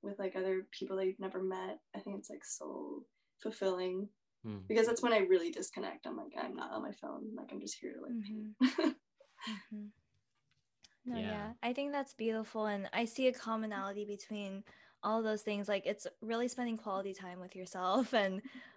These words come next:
Speaker 3: without your phone in the picture. So I think it's really,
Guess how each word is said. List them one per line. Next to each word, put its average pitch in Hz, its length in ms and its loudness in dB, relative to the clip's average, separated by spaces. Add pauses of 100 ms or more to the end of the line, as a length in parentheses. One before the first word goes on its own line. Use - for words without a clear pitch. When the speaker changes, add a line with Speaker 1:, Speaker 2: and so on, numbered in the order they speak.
(200)
Speaker 3:
without 214 320 6
your 220 100 4
phone 196 540 0
in 196 80 -6
the 190 100 -4
picture. 175 540 -4 (120)
So 185 380 2
I 220 120 4
think 269 300 0
it's 240 200 2
really, 233 600 4